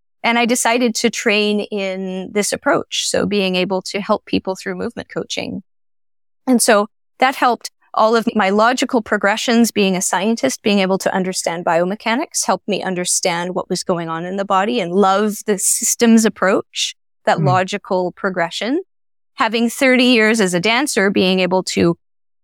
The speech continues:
Speaker 1: watch myself move, being able to analyze movements and have that fine scale detail available to me,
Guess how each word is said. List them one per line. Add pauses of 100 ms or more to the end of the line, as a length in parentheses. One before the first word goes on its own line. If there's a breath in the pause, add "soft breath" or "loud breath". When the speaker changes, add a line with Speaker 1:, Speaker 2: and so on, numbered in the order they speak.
(360)
Speaker 1:
watch
myself
move,
being
able
to
analyze
movements
and
have
that
fine
scale
detail (120)
available
to
me,